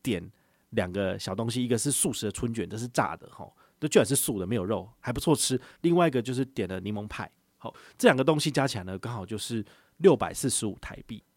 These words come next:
那我觉得很好啊，反正我在 check out 的时候一起，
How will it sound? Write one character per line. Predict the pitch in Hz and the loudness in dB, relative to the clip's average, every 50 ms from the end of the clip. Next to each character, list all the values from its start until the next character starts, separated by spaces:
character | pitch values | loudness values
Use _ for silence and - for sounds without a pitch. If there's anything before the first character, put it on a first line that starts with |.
| _ _ _ _ _ _ _ _ _ _ _ _ - | _ _ _ _ _ _ _ _ _ _ _ _ 0
那 | - 226 | 2 4
我 | 180 131 | 4 4
觉 | 120 143 147 | 4 6 6
得 | 156 151 143 131 - _ _ _ _ _ _ | 8 8 6 6 2 _ _ _ _ _ _
很 | - - 143 | 0 2 2
好 | 180 - 170 120 | 4 6 8 8
啊， | 113 117 117 | 8 6 4
反 | 113 - 127 | 2 0 2
正 | 175 | 2
我 | 160 117 | 2 2
在 | 160 | 0
check | 139 - 127 | 0 -2 -2
out | 123 | -2
的 | 135 117 | -2 0
时 | 101 | 0
候 | 113 | 0
一 | 113 | -2
起， | - - 104 104 | -2 -4 -10 -12